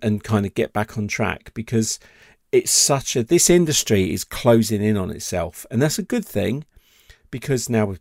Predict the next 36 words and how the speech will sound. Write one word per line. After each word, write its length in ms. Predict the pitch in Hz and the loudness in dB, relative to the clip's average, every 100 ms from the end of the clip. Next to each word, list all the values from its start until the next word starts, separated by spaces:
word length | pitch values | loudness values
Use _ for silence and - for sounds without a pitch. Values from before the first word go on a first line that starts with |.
| - | -10
social 320 | - 92 107 | -6 -6 -2
media, 480 | 117 139 143 147 143 - _ | 0 2 4 2 2 -8 _
we 100 | 117 | -8
can 200 | - 104 | -4 -4
all 280 | 98 92 - _ | -2 -4 -10 _
communicate 680 | - 110 113 113 - 110 113 | -4 2 2 2 0 -2 -2
more 260 | 110 104 | -2 -2
freely. 580 | 101 - 135 131 127 127 | -4 -4 -2 0 0 0
You 160 | 131 135 | -2 -2
know, 100 | 92 | -2
last 340 | 107 120 - | 0 0 0
night 160 | 113 104 | 0 0
I 20 | |
was 140 | 113 - | -2 -4
sat 200 | 110 - | -4 -4
chatting 240 | - 101 | -10 -10
to 120 | - | -2
Alan 240 | 104 104 104 | 0 0 -2
Hess, 300 | 107 135 - | -2 -2 -2
who's 160 | 110 101 | -4 -2
eight 160 | 95 | -2
hours 260 | 92 98 101 | -4 -6 -8
behind. 440 | - 104 120 120 | -10 -4 -2 -2
He's 160 | 107 95 | -4 -6
in 60 | 98 | -10
San 240 | - 98 | -6 -6
Diego. 480 | 95 104 110 113 117 - - - | -4 -4 -2 -2 -2 -4 -20 -12
We 80 | 117 | -10
just 200 | 110 - | -8 -4
had 140 | 95 | -6
a 40 | 98 | -6
catch 300 | - 104 - | -12 -12 -12
up 140 | 104 | -12
about 260 | - 104 - | -10 -10 -10
a 40 | |
book. 420 | - 110 - - | -2 -2 -2 -14